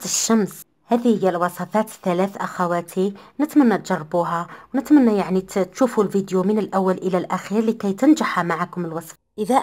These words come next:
أول مرة تزوروا قناتي ما تنسوش تضغطوا على زر الاشتراك وزر تفعيل الجرس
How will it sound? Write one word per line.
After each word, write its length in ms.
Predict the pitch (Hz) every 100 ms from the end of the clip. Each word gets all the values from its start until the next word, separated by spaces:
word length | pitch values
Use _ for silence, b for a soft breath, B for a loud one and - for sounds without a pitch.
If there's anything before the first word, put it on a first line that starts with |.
| -
أول 240 | 247 285
مرة 240 | 254 226 220
تزوروا 400 | 220 233 233 208
قناتي 680 | 202 196 220 226 226 233 -
ما 60 | 262
تنسوش 400 | 285 277 294 254
تضغطوا 420 | 214 247 196 214
على 200 | 196 196
زر 180 | 196 202
الاشتراك 680 | - 202 - 196 208 214
وزر 300 | 196 196 254
تفعيل 460 | 208 196 - 214 202
الجرس 600 | 175 - 185 190 - -